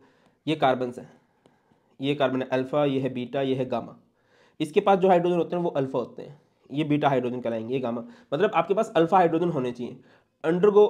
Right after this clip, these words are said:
a reaction in the presence of dilute alkali, dilute एनएओएच, dilute KOH के presence में reaction होती है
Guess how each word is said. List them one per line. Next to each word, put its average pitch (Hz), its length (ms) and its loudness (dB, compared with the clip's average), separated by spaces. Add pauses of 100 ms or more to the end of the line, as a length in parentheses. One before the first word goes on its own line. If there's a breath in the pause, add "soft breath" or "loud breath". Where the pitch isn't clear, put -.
a 170 60 6
reaction 156 300 0
in 160 180 -4
the 165 80 2
presence 156 280 -2
of 202 200 -2
dilute 139 340 2
alkali, 123 300 -2
dilute 131 300 -2
एनएओएच, 120 320 -4
dilute 127 320 -4
KOH 117 280 -4
के 123 80 -8
presence 117 260 -4
में 123 60 -4
reaction 117 220 -8
होती 117 200 -10
है 156 160 -8